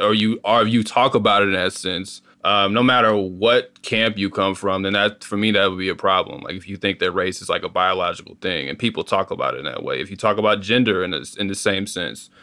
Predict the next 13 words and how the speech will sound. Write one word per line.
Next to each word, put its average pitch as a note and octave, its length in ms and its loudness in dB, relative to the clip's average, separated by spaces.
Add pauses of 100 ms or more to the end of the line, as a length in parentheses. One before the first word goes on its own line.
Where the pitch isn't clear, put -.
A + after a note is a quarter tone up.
that's - 280 0
reactionary. D2 680 -2
Like, - 200 -4 (220)
if G#2 160 -2
you, G#2+ 280 0
like, A2+ 240 2
but A#2 160 0
people C3 260 2
do B2+ 240 4
this G#2 400 0
all A2+ 240 4
the G2+ 120 -2
time A2 460 2